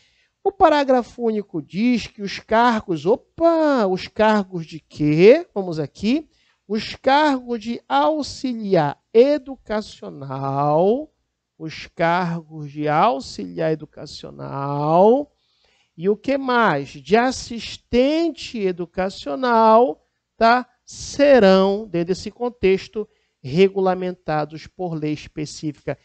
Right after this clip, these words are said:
que que o examinador vai colocar na sua prova? Olha a maldade dele.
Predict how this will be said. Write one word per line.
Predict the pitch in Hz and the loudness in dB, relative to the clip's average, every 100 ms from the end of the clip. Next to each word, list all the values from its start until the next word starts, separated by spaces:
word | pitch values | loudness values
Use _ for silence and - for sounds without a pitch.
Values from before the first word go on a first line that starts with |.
| _ _ | _ _
que | - 220 | 2 2
que | 233 | 2
o | |
examinador | 202 202 190 175 180 | -6 -6 -4 -4 -4
vai | 175 | -8
colocar | 170 170 156 165 | -6 -6 -4 -8
na | 160 | -8
sua | - 151 | -12 -14
prova? | _ 160 175 220 247 302 330 _ _ _ _ | _ -2 0 0 -2 -4 -6 _ _ _ _
Olha | 156 262 | -6 -4
a | |
maldade | 302 320 285 285 302 294 | -4 -2 0 2 0 -2
dele. | 294 269 254 202 131 127 | -2 6 6 6 -2 -14